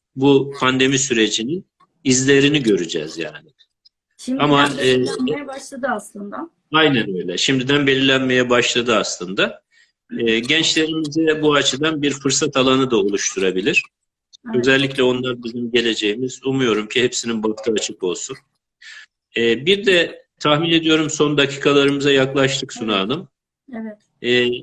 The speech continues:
Speaker 1: bir hususu, e, gündeme getirmek istiyorum. Son, son bir hususu. Şimdi,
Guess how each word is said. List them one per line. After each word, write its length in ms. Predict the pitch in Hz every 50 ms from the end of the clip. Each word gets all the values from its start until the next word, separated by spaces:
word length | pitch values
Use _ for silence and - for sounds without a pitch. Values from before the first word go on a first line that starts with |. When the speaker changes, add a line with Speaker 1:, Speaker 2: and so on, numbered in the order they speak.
| - - _ _ _ -
Speaker 1:
bir 400 | 127 127 135 147 180 208 214 214
hususu, 880 | 160 135 160 156 - 170 151 - - - 160 151 139 131 - - - - -
e, 60 | 127 120 117 117 117 113 113 113 110 113 110 110 - - - - - - 113 -
gündeme 380 | 127 123 131 131 131 131 139
getirmek 480 | 135 127 127 123 - - 127 135 143 135
istiyorum. 360 | - - - - 113 104 107 101
Son, 360 | - - 120 120 117 - - -
son 340 | - - 117 113 113 113 113 - -
bir 100 | 110 98
hususu. 580 | 98 113 101 - - 98 - - 151 165 - _ _ - - - - - -
Şimdi, 540 | - - 151 147 156 165 165 143 - -